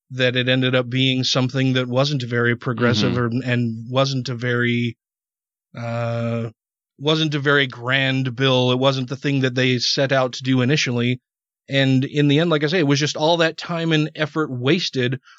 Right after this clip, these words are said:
Speaker 1: on people who aren't going to support it
Speaker 2: Yeah.
Speaker 1: anyway.
Speaker 2: And I
Speaker 1: And so you end up with,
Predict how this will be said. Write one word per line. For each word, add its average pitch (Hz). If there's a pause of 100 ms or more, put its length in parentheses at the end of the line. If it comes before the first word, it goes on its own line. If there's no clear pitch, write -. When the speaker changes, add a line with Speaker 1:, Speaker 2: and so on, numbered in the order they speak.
Speaker 1:
on 135
people 151
who 147
aren't 143
going 143
to 143
support 147
it 147
Speaker 2:
Yeah. 135
Speaker 1:
anyway. 120 (220)
Speaker 2:
And 147
I 165
Speaker 1:
And 151
so 165
you 143
end 147
up 143
with, 147